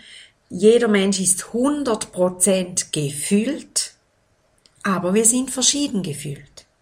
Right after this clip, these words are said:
Und jetzt der Teil fünf geht eben darum, dass Sie herausfinden, „Ja, wie bin ich denn gefüllt? Wie sieht denn mein Fächer aus?“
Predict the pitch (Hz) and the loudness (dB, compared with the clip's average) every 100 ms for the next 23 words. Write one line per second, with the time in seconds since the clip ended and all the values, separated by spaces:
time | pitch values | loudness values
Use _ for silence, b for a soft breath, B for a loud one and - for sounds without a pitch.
0 | _ _ _ _ _ _ B B B B | _ _ _ _ _ _ B B B B
1 | B B - 220 254 277 - 247 240 226 | B B -2 4 6 6 4 4 6 8
2 | 220 226 220 240 240 262 302 311 - 226 | 8 8 2 2 4 4 0 -4 4 4
3 | 220 240 262 269 262 226 240 262 254 220 | 6 6 6 6 6 6 2 2 2 0
4 | - 214 208 190 202 233 - 226 214 208 | 4 4 6 6 4 4 2 2 2 2
5 | 190 185 175 160 214 277 240 202 175 - | 4 2 2 0 0 0 2 2 0 -2
6 | 185 170 170 170 180 156 151 185 185 240 | -2 -2 -4 -4 -4 -6 -6 0 2 2
7 | 247 214 185 160 160 - 180 180 - 156 | 0 0 0 -2 -4 -6 -4 -4 -6 -8
8 | - 180 214 254 156 - - - | -8 -6 -6 -6 -4 -4 -4 -6